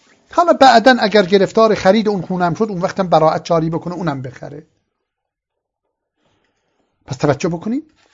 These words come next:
مقام دوم بحثمون، در واقع جهت دوم بحثی که در این تنبیه داریم،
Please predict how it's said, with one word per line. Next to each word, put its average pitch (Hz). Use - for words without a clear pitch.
مقام 151
دوم 139
بحثمون، 131
در 127
واقع 120
جهت 127
دوم 139
بحثی 131
که 127
در 143
این 131
تنبیه 127
داریم، 123